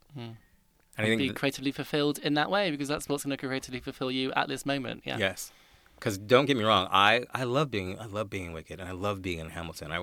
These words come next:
Speaker 2: or else I wouldn't have done it, you know, so, for so long. That, like,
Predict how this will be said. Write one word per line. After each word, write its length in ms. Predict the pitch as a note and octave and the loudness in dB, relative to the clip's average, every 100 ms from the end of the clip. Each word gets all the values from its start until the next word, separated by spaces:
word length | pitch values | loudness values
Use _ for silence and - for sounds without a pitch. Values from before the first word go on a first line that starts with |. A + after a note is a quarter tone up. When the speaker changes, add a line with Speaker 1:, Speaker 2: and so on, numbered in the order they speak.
| F2+ | -4
Speaker 2:
or 120 | G2 | -4
else 160 | F#2 - | -4 -4
I 40 | |
wouldn't 160 | E2+ G2 | -8 -6
have 120 | F#2 | -4
done 180 | F2+ G#2 | -2 -2
it, 180 | F2 - | -2 -4
you 220 | - G#2+ | -10 -12
know, 220 | E2+ E2 - - - _ _ _ - | -10 -10 -12 -20 -20 _ _ _ -8
so, 320 | - - F#2+ | -2 0 0
for 160 | - F#2+ | 0 -4
so 180 | - F2+ | 0 0
long. 400 | F2 F#2+ E2 D#2 F2 | 0 0 -2 -6 -10
That, 140 | E2 | -4
like, 260 | F#2+ E2 | -2 -2